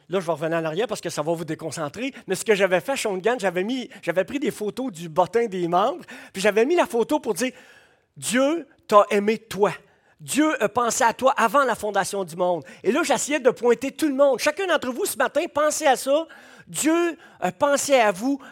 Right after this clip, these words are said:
avant même la création du monde. Vous étiez déjà dans l'idée de Dieu, dans le cœur de Dieu. Ça, c'est quelque chose, là.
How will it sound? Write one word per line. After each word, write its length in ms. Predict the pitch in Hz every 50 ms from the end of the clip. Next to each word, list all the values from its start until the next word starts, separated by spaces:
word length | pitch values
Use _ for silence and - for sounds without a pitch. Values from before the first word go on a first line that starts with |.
| - _
avant 380 | 196 185 190 - 220 214 202
même 220 | 202 233 262 254 226
la 100 | 196 160
création 580 | - - - 247 254 226 196 180 - 214 202
du 140 | 185 151 151
monde. 280 | 156 151 135 120 139 127 _ _ _ _ _ _ _ _ _ _ _ _
Vous 200 | 185 233 226 269
étiez 220 | 269 - - 294
déjà 400 | 226 185 320 330 302 233 302 311
dans 260 | - 262 240 226 233
l'idée 380 | 233 226 294 339 233 262 285 285
de 140 | 226 240 220
Dieu, 200 | 180 147 247 247
dans 160 | 185 220 226
le 120 | 226 233
cœur 400 | 226 - - 294 330 339 311 240
de 120 | 196 208 190
Dieu. 380 | 156 135 156 185 185 165 143 _ _ _ _ _ _
Ça, 140 | - -
c'est 160 | 403 349 392 -
quelque 180 | - 233 -
chose, 380 | - 277 311 359 370 339 175 180
là. 80 | 208